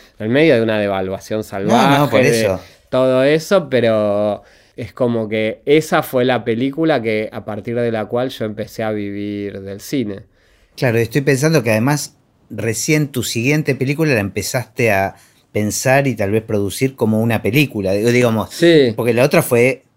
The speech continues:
Speaker 2: hecha como se pudo, digamos, eh.
Speaker 1: Sí, pero yo aprendí, mira, de las dos primeras te diría que, bueno, de todas las películas uno aprende,
Speaker 2: Ujú.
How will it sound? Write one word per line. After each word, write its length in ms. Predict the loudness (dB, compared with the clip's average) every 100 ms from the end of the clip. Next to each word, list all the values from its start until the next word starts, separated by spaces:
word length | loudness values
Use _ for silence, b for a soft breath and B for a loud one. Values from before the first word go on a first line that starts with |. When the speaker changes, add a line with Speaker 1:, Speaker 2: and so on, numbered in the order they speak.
| _ _
Speaker 2:
hecha 300 | -8 -4 -2
como 160 | -2 -6
se 120 | -4
pudo, 420 | 2 6 6 4 0
digamos, 520 | -2 -4 -4 -6 -2
eh. 40 | 4
Speaker 1:
Sí, 220 | 6 6
pero 220 | 4 2
yo 220 | 2 0
aprendí, 840 | 2 2 2 2 0 0 0 -2 -4
mira, 340 | -2 2 4
de 100 | 4
las 200 | 2 0
dos 160 | 0 0
primeras 480 | 0 0 0 -2 -4
te 80 | -4
diría 220 | -2 -2
que, 280 | -2 -2 0
bueno, 180 | 0 2
de 100 | 2
todas 280 | 4 6 6
las 120 | 2
películas 500 | -4 -8 -4 -6 -6
uno 120 | -8 -8
aprende, 440 | -4 -4 -4 -4
Speaker 2:
Ujú. 300 | -4 -4 -4